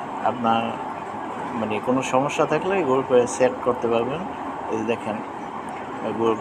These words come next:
আছে, সেট করতে পারবেন। কোনো সমস্যায় যদি পড়েন তো সেক্ষেত্রে এই জায়গায় সেট করার অপশন আছে, আপনারা চাইলে এটা দেখতে পারেন একবার।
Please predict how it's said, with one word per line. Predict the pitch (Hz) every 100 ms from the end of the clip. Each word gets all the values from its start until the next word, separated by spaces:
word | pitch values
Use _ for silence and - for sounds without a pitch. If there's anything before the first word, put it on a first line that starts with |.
| 113
আছে, | - - - - - - - - - - - - - - -
সেট | 123 -
করতে | 127 - 123
পারবেন। | 120 120 120
কোনো | 120 117 -
সমস্যায় | 117 120 - 120 113 110
যদি | 110 113 117
পড়েন | 117 110 107 110 - - - -
তো | - 123
সেক্ষেত্রে | - 120 127 123
এই | 117
জায়গায় | 117 110 110 -
সেট | 110 -
করার | 113 107 107
অপশন | 104 - 104 95
আছে, | - - - - - -
আপনারা | 131 156
চাইলে | 147 147 139 135 135 - - - - - -
এটা | 120 117 113 113 113 - - 427 427
দেখতে | 127 - -
পারেন | 151 196 101
একবার। | - -